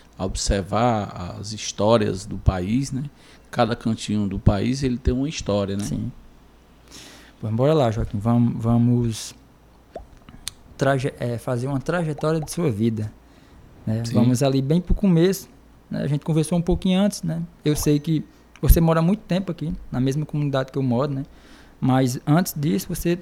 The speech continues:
Speaker 2: morou em outras comunidades ali na sua infância,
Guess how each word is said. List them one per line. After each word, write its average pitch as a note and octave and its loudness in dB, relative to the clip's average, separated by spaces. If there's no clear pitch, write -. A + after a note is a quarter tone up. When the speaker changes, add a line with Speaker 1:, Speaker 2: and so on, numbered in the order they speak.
Speaker 2:
morou D3 2
em D3+ 2
outras D#3+ -4
comunidades C#3+ 0
ali B2+ -2
na C3 0
sua - -4
infância, C3 -2